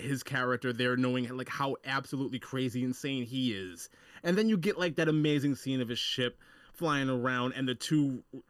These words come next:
giant red lightsabers come flying out of the side of his ship. I thought that they were laying it on pretty thick. That Sith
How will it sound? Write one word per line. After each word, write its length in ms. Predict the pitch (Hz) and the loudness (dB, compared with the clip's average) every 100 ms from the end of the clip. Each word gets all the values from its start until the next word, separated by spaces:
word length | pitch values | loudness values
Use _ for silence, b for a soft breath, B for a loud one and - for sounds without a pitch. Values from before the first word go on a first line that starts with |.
| 147 | -8
giant 580 | 104 156 139 147 147 135 | -2 0 2 2 0 0
red 180 | 143 135 | 0 0
lightsabers 600 | 131 131 - 123 123 - | -4 -4 -4 -4 -4 -4
come 220 | 127 123 | -4 -4
flying 400 | - 135 139 135 | -4 -2 -2 0
out 120 | 135 | -2
of 60 | 127 | -4
the 80 | 123 | -8
side 300 | - 131 127 | -4 -2 -2
of 60 | |
his 80 | 120 | -2
ship. 300 | 113 - 131 151 | -4 -2 -2 -4
I 80 | |
thought 160 | 165 185 | -4 -2
that 100 | 170 | 0
they 60 | 165 | 0
were 120 | 147 | 2
laying 300 | 135 131 117 | 2 2 0
it 100 | 107 | -2
on 160 | 110 104 | -4 -6
pretty 260 | 123 110 | -8 -8
thick. 440 | 95 - 82 - - b b b - | -10 -14 -14 -14 -20 b b b 0
That 200 | 143 - _ - - _ - 208 175 - _ - | 0 -2 _ -20 -20 _ -20 -14 -14 -14 _ -12
Sith 420 | - - 202 | -8 -2 -2